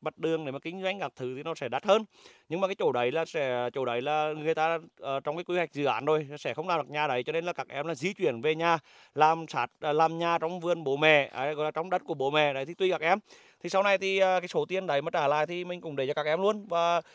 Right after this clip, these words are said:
anh em mình cũng sẽ hỗ trợ các em ấy để mỗi em có một cái ngôi nhà đàng hoàng. Đấy, cũng đã đồng hành với anh em mình cũng rất là, là lâu năm rồi. Đấy, và cũng đã rất là nhiệt tình làm việc, học hỏi rất là ấy. Cho nên là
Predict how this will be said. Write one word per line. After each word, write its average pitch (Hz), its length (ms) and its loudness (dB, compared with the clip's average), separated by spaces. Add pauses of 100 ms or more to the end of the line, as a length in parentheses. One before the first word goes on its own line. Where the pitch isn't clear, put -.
(160)
anh 170 140 -2
em 185 100 0
mình 190 120 -8
cũng 156 120 -8
sẽ 151 120 0
hỗ 147 300 4
trợ 147 340 4
các 127 140 -2
em 147 140 0
ấy 151 160 0
để 127 200 -4 (140)
mỗi 135 220 0
em 160 240 0
có 139 80 -4
một 135 180 -8 (100)
cái 151 100 -10
ngôi 151 180 -2
nhà 170 260 2
đàng 160 180 0
hoàng. 160 300 8
Đấy, 147 120 -4
cũng 127 220 -8
đã 117 80 -4
đồng 143 180 0
hành 147 260 -2
với 127 140 0
anh 123 100 -2
em 160 140 -4
mình 151 160 -10
cũng 127 140 -12
rất 131 80 -4
là, 185 80 0
là 170 160 -2 (340)
lâu 151 220 6
năm 175 160 0
rồi. 175 220 6 (160)
Đấy, 139 280 -2
và 143 380 0 (340)
cũng 123 220 -12
đã 123 100 0
rất 180 140 -4
là 202 60 0
nhiệt 160 180 0
tình 160 180 2
làm 156 160 2
việc, 147 220 2
học 147 220 -4
hỏi 127 200 0
rất 123 140 -6
là 175 80 0
ấy. 135 300 -2
Cho 147 60 -6
nên 165 180 -6
là 170 160 -2